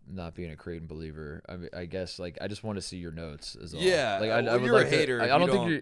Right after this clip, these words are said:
Speaker 1: I
Speaker 2: yeah.
Speaker 1: don't necessarily, you might be right, I guess, ish, but I just wanna see your work. I just wanna
Speaker 2: Yeah.
Speaker 1: see what you've written down
Speaker 2: And if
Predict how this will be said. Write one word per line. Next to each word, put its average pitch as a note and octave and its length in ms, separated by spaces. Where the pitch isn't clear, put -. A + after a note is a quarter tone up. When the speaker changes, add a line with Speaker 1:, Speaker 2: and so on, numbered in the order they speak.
Speaker 1:
I - 40
Speaker 2:
yeah. C#3 40
Speaker 1:
don't F3 200
necessarily, D#3+ 460
you D3 80
might D#3+ 260
be D3+ 120
right, C3+ 280
I D#3+ 80
guess, F3 540
ish, E3+ 240
but A#2+ 160
I B2 80
just C#3 140
wanna C#3+ 140
see C3+ 140
your A2 140
work. E2+ 320
I A#2 80
just B2+ 160
wanna C#3+ 160
Speaker 2:
Yeah. G#2+ 100
Speaker 1:
see A#2 300
what G#2 240
you've A2 140
written G2+ 160
down G#2 220
Speaker 2:
And F#2+ 100
if - 40